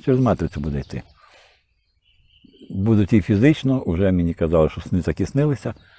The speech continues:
що от ракета летить, по-, по-, повертається і летить назад. Фактично на матриці воно вже прописано, що це можливо фізично. Але головне не те, що там ракети будуть повертатися,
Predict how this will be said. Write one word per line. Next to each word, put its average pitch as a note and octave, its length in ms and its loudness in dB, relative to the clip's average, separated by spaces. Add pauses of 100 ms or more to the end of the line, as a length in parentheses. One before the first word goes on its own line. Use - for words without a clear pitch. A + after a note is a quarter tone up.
(420)
що G2+ 60 -4
от A#2 240 -6
ракета G2 400 6
летить, F#2 300 4
по-, - 260 -2
по-, G#2 140 -2
повертається B2 720 4
і D#2+ 40 4
летить F2 280 -2
назад. C2+ 420 -6 (600)
Фактично A#2+ 340 -2
на G2+ 140 4
матриці A#2 440 2
воно F#2 200 2
вже F2 160 0
прописано, - 640 -6 (880)
що G2+ 180 -6
це B2 240 4
можливо E2+ 640 2 (1200)
фізично. F2 680 2 (840)
Але A2+ 260 2
головне B2 480 4
не A#2 140 4
те, A#2+ 160 0
що A2+ 120 0
там G2+ 180 2
ракети G2 420 4
будуть E2 260 0
повертатися, E2 640 -2